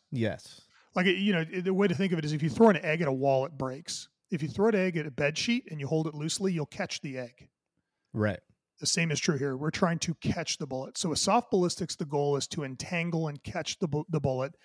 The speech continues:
Speaker 2: and dump the energy it has. The challenge with a rifle round is it is, v-, you know, like, if you think of a handgun round as, let's just say, you know, roughly eleven hundred, twelve hundred feet a second and a relatively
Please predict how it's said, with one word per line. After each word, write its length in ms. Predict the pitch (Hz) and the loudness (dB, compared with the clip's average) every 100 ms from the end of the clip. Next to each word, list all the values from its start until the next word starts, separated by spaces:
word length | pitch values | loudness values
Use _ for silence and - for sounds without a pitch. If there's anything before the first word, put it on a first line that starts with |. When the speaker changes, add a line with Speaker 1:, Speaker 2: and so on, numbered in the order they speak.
| - - _ | -20 -20 _
Speaker 2:
and 260 | 233 151 127 | -8 -8 -2
dump 280 | 160 185 - | 0 2 0
the 160 | 165 | -2
energy 340 | 156 151 127 139 | 0 -2 -2 -4
it 100 | 131 | -4
has. 540 | - 139 180 208 - - _ _ _ _ _ _ _ - | -6 -8 -6 -8 -8 -12 _ _ _ _ _ _ _ -4
The 100 | 151 | -2
challenge 480 | - 202 285 294 | 0 0 0 2
with 100 | 196 | 2
a 60 | 175 | 2
rifle 380 | 143 139 - 139 | 2 0 -2 -6
round 340 | 147 180 196 - _ _ _ _ _ _ _ _ | -8 -12 -14 -18 _ _ _ _ _ _ _ _
is 220 | 190 160 | 0 0
it 120 | 156 151 | 0 -2
is, 280 | 151 135 - _ _ | -2 -4 -8 _ _
v-, 260 | 156 131 214 | -10 -4 -2
you 60 | |
know, 140 | 151 135 | 0 -2
like, 180 | 131 - | -4 -6
if 80 | |
you 60 | 127 | 0
think 140 | 190 | 4
of 60 | 190 | 4
a 40 | |
handgun 320 | 147 165 170 156 | 4 2 0 0
round 300 | 147 143 135 | 0 0 -2
as, 120 | 131 | -4
let's 200 | 135 - | -4 -2
just 140 | 160 | 0
say, 180 | 175 139 123 | 0 -2 -4
you 100 | 170 | -6
know, 220 | 131 120 _ | -6 -8 _
roughly 400 | 170 156 - 151 | 6 6 6 0
eleven 320 | 135 135 135 | 0 0 -2
hundred, 220 | 135 135 | -4 -4
twelve 260 | 131 160 139 | -2 0 0
hundred 220 | 147 139 | -2 -6
feet 160 | - 135 | -6 -6
a 40 | |
second 580 | - 185 165 165 165 - _ _ _ _ _ _ _ _ _ - | -2 0 0 -2 -4 -8 _ _ _ _ _ _ _ _ _ -2
and 100 | 156 | 0
a 40 | |
relatively 800 | 143 143 139 - 147 139 135 123 | 2 0 -2 -4 -6 -4 -6 -6